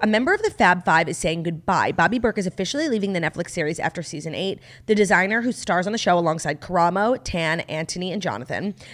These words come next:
announced on November thirteenth. He said, "It's not been an easy decision to be at peace, to be at peace with,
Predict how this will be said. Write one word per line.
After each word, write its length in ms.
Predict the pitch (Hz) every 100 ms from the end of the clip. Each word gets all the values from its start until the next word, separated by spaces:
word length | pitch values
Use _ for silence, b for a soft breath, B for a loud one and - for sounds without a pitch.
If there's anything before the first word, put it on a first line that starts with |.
| B
announced 360 | 208 175 175 -
on 80 | 214
November 320 | 202 175 170
thirteenth. 420 | 165 156 - 165 170
He 80 |
said, 140 | 160 147
"It's 140 | 156 165
not 160 | 147
been 120 | 214
an 100 | 277
easy 160 | 294 269
decision 380 | 311 - 175 185
to 80 | 175
be 120 | 175
at 100 | 139
peace, 380 | - 147 139 - b b b b _ _ _ _ -
to 80 | 220
be 100 | 226
at 80 |
peace 240 | - 170 -
with, 160 | 165